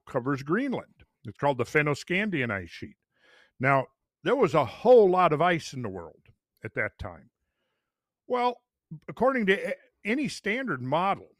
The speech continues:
of global change, and especially if you're trying to attribute the existence of gl-, the glaciers to these Milankovitch forces,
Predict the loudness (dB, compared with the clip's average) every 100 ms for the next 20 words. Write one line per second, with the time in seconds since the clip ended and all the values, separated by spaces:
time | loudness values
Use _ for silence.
0 | _ _ -10 -2 -2 -2 -4 -6 -6 -6
1 | -8 -2 0 0 -4 -6 -6 -4 -4 -4
2 | -6 -6 -6 -4 -6 -6 -8 -6 -8 -8
3 | -14 -12 -8 -6 -6 -6 -4 0 0 -2
4 | -6 -2 -2 -2 -4 -12 -18 -14 -4 0
5 | 4 2 2 0 0 -2 -10 -20 _ -6
6 | -6 -6 -12 -14